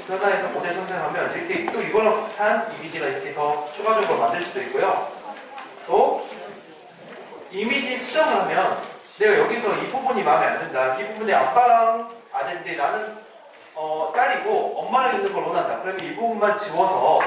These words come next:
여기다가 내가 원하는 또 묘사를 하면 선생님 여기다 엄마하고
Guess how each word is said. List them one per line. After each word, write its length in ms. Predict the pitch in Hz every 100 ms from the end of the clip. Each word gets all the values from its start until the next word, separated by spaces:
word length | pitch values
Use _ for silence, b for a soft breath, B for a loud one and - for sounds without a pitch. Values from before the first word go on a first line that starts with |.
| - - - - - - - - 156
여기다가 460 | 160 - 226 214
내가 180 | 196 214
원하는 840 | - 220 240 226 - - - - - -
또 140 | - 247
묘사를 400 | 202 214 208 170
하면 400 | 202 208 - - -
선생님 260 | 240 233 -
여기다 240 | - -
엄마하고 260 | - 196